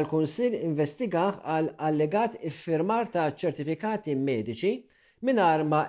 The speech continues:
eżamina il-pazjenti. F'Diċembru elfejn u sbatax, Spiteri intalab jagħti spjegazzjoni lill-Kunsill dwar dawn l-allegazzjonijiet. Għamel dan f'Diċembru stess, iżda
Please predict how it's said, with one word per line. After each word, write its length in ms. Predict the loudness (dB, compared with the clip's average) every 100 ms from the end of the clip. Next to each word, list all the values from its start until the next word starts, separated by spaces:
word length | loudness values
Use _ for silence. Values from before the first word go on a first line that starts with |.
| 0
eżamina 600 | 2 2 2 2 2 0 0
il-pazjenti. 760 | -2 -2 -2 0 0 0 -2 -8 -10 _ _ _ _ _ -10
F'Diċembru 480 | -2 2 2 2 4
elfejn 300 | 4 4 2
u 40 |
sbatax, 680 | 2 2 2 2 2 2 2
Spiteri 480 | 2 2 2 2 4 2
intalab 460 | 2 2 2 0 0
jagħti 340 | -2 0 -2 -2
spjegazzjoni 800 | -2 0 0 0 0 0 0 0
lill-Kunsill 760 | 0 -2 -4 0 0 2 0 -2 -10 _ _
dwar 480 | -2 2 4 4 2
dawn 380 | 2 2 4 4
l-allegazzjonijiet. 1000 | 4 4 2 0 0 0 0 2 0 -2 -10 _ _ _ -20 _ -2
Għamel 280 | 2 4 4
dan 240 | 2 2
f'Diċembru 500 | 0 0 2 2 2
stess, 520 | 0 0 0 2 0 -2
iżda 400 | -4 0 -2